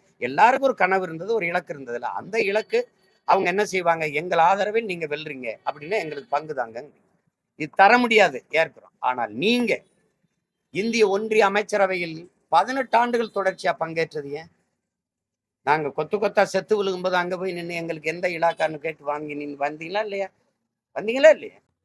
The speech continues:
எல்லா கட்சிகளின் வாக்கை வாங்கிட்டு நீங்க மட்டும் மந்திரி சபையில் இடம்பெற்று வந்தது எப்படி?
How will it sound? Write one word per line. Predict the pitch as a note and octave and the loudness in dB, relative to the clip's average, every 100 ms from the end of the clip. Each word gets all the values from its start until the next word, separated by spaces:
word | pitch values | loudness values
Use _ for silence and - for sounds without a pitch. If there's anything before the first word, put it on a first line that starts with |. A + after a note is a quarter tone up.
| _ _ _ _ _ _ B2 | _ _ _ _ _ _ 0
எல்லா | C3 F3 A3 | 0 6 6
கட்சிகளின் | A3 A3 F3 A3 G#3+ G3+ | 6 2 0 0 0 2
வாக்கை | G3+ G#3 A3+ | 2 2 0
வாங்கிட்டு | G#3 G#3 G3+ G3 | 2 0 0 -6
நீங்க | G3 G#3+ G#3+ | -6 -4 -2
மட்டும் | G#3 G3+ G3 | -4 -6 -10
மந்திரி | G3 G3 | -8 -8
சபையில் | F3+ F#3 F3+ | -6 -4 -2
இடம்பெற்று | F#3+ G3+ G3 F#3 | 0 0 -2 -6
வந்தது | F3 E3+ E3 | -8 -8 -8
எப்படி? | D3+ D#3+ | -10 -14